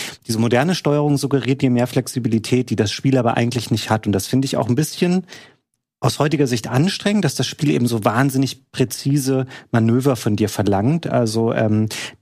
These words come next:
da sind heutzutage die Spiele ein bisschen nachsichtiger und die korrigieren auch mal automatisch eher so ein bisschen Bewegungen,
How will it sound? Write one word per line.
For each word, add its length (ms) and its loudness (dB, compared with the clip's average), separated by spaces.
da 160 2
sind 240 -4
heutzutage 580 0
die 80 -2
Spiele 280 0
ein 20 2
bisschen 240 -2
nachsichtiger 640 0
und 80 2
die 80 0
korrigieren 540 2
auch 160 0
mal 100 4
automatisch 540 0
eher 160 2
so 80 0
ein 60 2
bisschen 260 -2
Bewegungen, 720 2